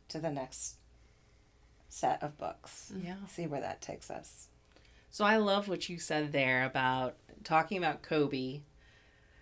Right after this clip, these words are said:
Speaker 2: 'cause whether you did it intentionally or not, but I love how you sta-, you ended with talking about Kobe, and then you started talking about with Kobe.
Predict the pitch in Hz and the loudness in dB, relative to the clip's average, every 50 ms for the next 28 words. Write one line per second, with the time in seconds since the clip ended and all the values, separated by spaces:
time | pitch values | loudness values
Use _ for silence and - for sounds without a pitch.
0 | - _ - - 160 170 175 175 170 160 147 151 151 139 131 127 135 135 143 131 | -20 _ -8 0 4 6 8 8 8 6 6 6 4 4 4 2 0 0 0 -2
1 | 135 - - 139 131 127 131 127 131 - 135 131 135 143 139 143 143 131 135 135 | -2 -2 -4 -2 -2 -2 0 -2 0 0 2 2 6 6 6 6 6 4 2 2
2 | 131 - - - - 160 151 143 - - 170 156 - 131 147 156 151 156 151 139 | 2 0 -2 0 4 6 6 6 6 4 0 2 4 4 6 6 8 6 6 6
3 | 143 147 156 147 139 139 135 135 131 123 123 - 147 143 139 143 143 135 135 139 | 4 4 6 6 6 6 4 4 4 2 4 6 6 6 6 6 2 2 2 2
4 | 147 151 147 - 170 160 156 147 143 - - - 143 139 135 131 131 123 117 - | 2 2 4 6 8 10 10 8 6 2 2 4 4 4 4 4 0 0 0 0
5 | 131 127 - - 135 127 120 120 120 123 123 | 0 -2 2 4 4 4 4 4 2 0 -2